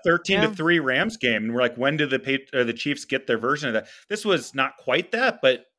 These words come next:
Speaker 2: close. It, it, like, resembled it for sure.
Speaker 1: I mean, it was
Speaker 2: Um,
Speaker 1: definitely, uh, something that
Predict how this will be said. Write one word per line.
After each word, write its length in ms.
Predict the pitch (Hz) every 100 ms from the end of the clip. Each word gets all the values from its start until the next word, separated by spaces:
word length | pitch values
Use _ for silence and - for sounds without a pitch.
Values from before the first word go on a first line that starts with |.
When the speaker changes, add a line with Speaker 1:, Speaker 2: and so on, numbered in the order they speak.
| _ _ _
Speaker 2:
close. 320 | - 151 101 -
It, 200 | 135 143
it, 60 |
like, 140 | 147 143
resembled 460 | 127 127 117 90
it 140 | 82 80
for 140 | - 113
sure. 380 | - 90 85 - _ _ _ _ _ _ _ 180
Speaker 1:
I 100 | 185
mean, 140 | 196
it 100 | 214 226
was 120 | 240
Speaker 2:
Um, 180 | 247 196
Speaker 1:
definitely, 760 | 190 196 196 185 170 160 147 _ _ _ _ _ _
uh, 240 | 160 139 139
something 460 | - 214 208 185
that 100 | 170